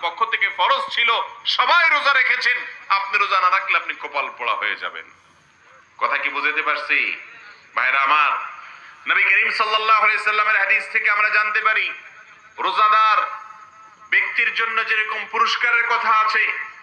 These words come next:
যারা সুস্থ সবল মানুষ হওয়ার পরেও রোজা রাখে না, কিয়ামতের ময়দানে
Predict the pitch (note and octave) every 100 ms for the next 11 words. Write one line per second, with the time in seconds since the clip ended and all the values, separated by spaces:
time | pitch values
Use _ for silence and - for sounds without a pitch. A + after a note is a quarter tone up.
0 | - F3 G3 - - - A#3 G#3+ A3 A#3
1 | A3+ G#3 A3 C#4 - A3+ A#3 A3 A3+ A3
2 | G#3+ G#3 G#3+ G3+ G3+ G3+ F3+ - - -
3 | - G3+ G3+ G3+ G3+ F#3+ G3 G3 G3+